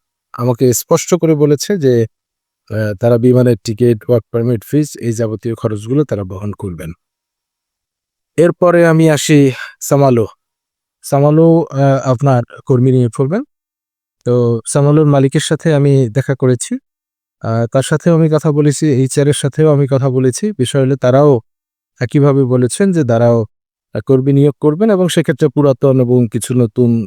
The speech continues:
আহ, দুটি সম্মিলনে এই নিয়োগটি তারা করবেন। এবং এক্ষেত্রে তারা, আহ, ওয়ার্ক পারমিট ফিস, বিমান ভাড়া, এগুলো কিন্তু তারা কোম্পানি থেকেই বহন করবেন। আহ, মোটা দাগে যদি বলতে হয়,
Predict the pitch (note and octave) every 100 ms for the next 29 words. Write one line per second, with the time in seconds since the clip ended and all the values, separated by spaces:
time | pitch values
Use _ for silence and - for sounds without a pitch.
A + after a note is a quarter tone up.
0 | - - A#2 G#2+ A2+ A#2+ A#2+ B2+ - C#3
1 | B2+ C3+ C3+ C3 B2 A2+ G2 _ _ _
2 | - - - B2+ A2+ C3 C3 C3 D#3 D3
3 | G3+ B3+ _ _ _ _ _ _ _ -
4 | C#3+ D3+ D#3+ - E3 D3+ D3 D3 C#3 -
5 | C3+ C3 B2 C3 C#3+ - C3+ C3+ B2+ -
6 | C3+ B2+ B2 A#2 A2+ C3+ C#3 C3 B2 B2+
7 | F#3+ - C#3+ D3 C3+ C3+ A2+ A#2+ A#2 C#3+
8 | G#3 _ - B2+ B2+ A#2+ A#2+ G#2 B2 G#2+
9 | G#2 F#2+ G2+ F#2+ F#2+ _ _ _ _ _
10 | _ _ _ - D3 D#3+ E3 D#3+ D#3 -
11 | _ _ _ C#3 D#3+ F3 G3 G3+ G3 F#3+
12 | F#3 F3 E3 D3+ E3 C#3+ E3 F3+